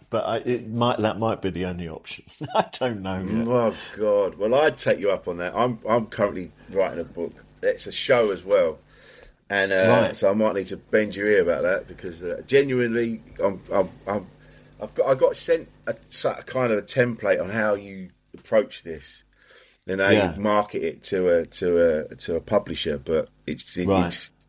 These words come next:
Speaker 2: getting it. I've got, I've, I'm working on it, but, uh, yeah, I might actually
Speaker 1: It's such
Speaker 2: take
Speaker 1: a
Speaker 2: you up
Speaker 1: tricky
Speaker 2: on that.
Speaker 1: thing, getting a
Speaker 2: Yeah.
Speaker 1: publisher. It's just,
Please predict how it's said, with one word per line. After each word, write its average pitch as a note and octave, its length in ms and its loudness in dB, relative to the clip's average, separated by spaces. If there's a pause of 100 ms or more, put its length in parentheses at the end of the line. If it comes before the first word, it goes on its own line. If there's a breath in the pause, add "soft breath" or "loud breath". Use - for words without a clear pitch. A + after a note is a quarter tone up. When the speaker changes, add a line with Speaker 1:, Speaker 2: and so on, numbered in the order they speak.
(520 loud breath)
Speaker 2:
getting F#2 240 -8
it. - 140 -8
I've - 380 -2
got, C#3+ 260 4
I've, A#2+ 240 -2
I'm A2+ 220 -2
working G#2+ 360 0
on E2 120 -10
it, - 180 -14
but, F2+ 180 -2
uh, F2 140 0
yeah, A2 180 -2
I A#2 120 2
might A#2+ 220 -2
actually A2+ 160 2
Speaker 1:
It's - 100 -4
such F#3+ 160 0
Speaker 2:
take - 80 -2
Speaker 1:
a F3 40 -4
Speaker 2:
you G2 60 -2
up - 60 2
Speaker 1:
tricky D#3+ 160 0
Speaker 2:
on D#3 80 -2
that. D#3 100 -4
Speaker 1:
thing, G#2+ 340 0
getting G2+ 200 2
a F#2+ 40 -4
Speaker 2:
Yeah. G2 120 0
Speaker 1:
publisher. F#2+ 300 -2
It's G#2 320 -2
just, A#2+ 200 -6